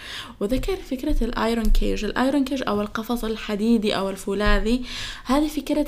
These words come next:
إنك أنت بتصبح، آه، خصوصًا هذه موجودة جدًا في المجتمعات الغربية، وأعتقد أنها الآن أصبحت، لأن إحنا في عصر العولمة، موجودة في مجتمعاتنا في مش-،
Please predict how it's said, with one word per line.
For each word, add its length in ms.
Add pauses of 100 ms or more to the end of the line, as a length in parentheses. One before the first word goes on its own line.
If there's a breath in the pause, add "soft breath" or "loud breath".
إنك 300
أنت 180
بتصبح، 880 (100)
آه، 260 (160)
خصوصًا 380
هذه 420
موجودة 480
جدًا 400 (500 loud breath)
في 100
المجتمعات 460
الغربية، 360
وأعتقد 340
أنها 180
الآن 160
أصبحت، 320 (200)
لأن 200
إحنا 300 (160)
في 60
عصر 240
العولمة، 480 (360 loud breath)
موجودة 300
في 140
مجتمعاتنا 760 (840)
في 160
مش-، 200